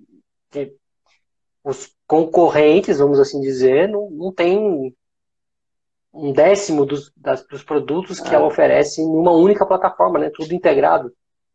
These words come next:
Speaker 1: Se a gente
Speaker 2: Sim.
Speaker 1: colocar todas
Speaker 2: É.
Speaker 1: as integrações possíveis da plataforma, não tem nenhum outro cliente que chega, nenhum, nenhum outro concorrente que chega perto.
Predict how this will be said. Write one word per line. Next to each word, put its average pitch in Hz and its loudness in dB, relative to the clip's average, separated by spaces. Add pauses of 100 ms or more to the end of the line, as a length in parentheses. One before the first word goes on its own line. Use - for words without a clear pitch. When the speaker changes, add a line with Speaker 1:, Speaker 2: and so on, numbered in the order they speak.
(460)
Speaker 1:
Se - -16
a 123 -8
gente 117 -8
Speaker 2:
Sim. 110 -12
Speaker 1:
colocar 147 -2
todas 170 2
Speaker 2:
É. 196 6
Speaker 1:
as 185 2
integrações 160 0
possíveis 165 0 (460)
da 131 -6
plataforma, 160 0 (400)
não 156 -12
tem 190 2
nenhum 214 4
outro 190 0
cliente 151 0
que - -20
chega, 131 -2
nenhum, 143 -2
nenhum 131 -6
outro 151 -4
concorrente 151 -2
que - -20
chega 127 -2 (120)
perto. 135 0